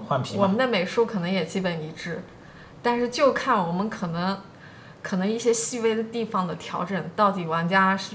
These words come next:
Speaker 2: 比较认可哪一个。当年最终跑出来是光子机，然后光子工作室也因此一战成名。在，在这之前，可能光子在整个集团的一个，它的一个知名度还是比较小。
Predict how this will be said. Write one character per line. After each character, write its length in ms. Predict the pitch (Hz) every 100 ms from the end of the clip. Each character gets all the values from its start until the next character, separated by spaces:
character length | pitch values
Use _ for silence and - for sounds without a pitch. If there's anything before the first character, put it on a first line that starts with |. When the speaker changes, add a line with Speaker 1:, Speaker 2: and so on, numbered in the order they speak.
| -
Speaker 2:
比 80 |
较 180 | 165 175
认 220 | 185 196
可 220 | 170 - -
哪 120 | 160 -
一 100 | 160
个。 220 | 180 - - - - -
当 180 | 220 233
年 220 | 214 190
最 160 | 196 226
终 180 | 214 208
跑 180 | -
出 140 | 165 190
来 100 | 180
是 180 | 180 190
光 280 | 214 214
子 100 | 208 202
机， 240 | - 170
然 160 | 165 175
后 160 | 226
光 300 | 214 269 277
子 200 | 269 196
工 200 | 190 247
作 160 | 269 240
室 220 | 233 233
也 220 | 185 180
因 340 | 185 311 392 359
此 240 | - 190
一 200 | 160 170
战 280 | - 320 233
成 180 | - 170
名。 200 | 175 214 - - - - - - - - - - - - - - - -
在， 220 | 302 254
在 200 | 277 269
这 160 | 294
之 240 | 277 - 285
前， 240 | 285 190
可 120 | 208
能 120 | 190 214
光 340 | 247 254 269
子 280 | 262 - 170
在 160 | 208
整 160 | 196 175
个 100 | 202
集 220 | 214 196
团 240 | 190 - 185
的 100 | 202
一 80 | 180
个， 360 | 214 196 - - - - - - - - -
它 80 |
的 120 | 247 220
一 100 | 196
个 180 | 214
知 180 | 202 247
名 180 | 220 180
度 140 | 196
还 140 | 170 170
是 140 | -
比 100 | 185 -
较 100 | 170
小。 160 | -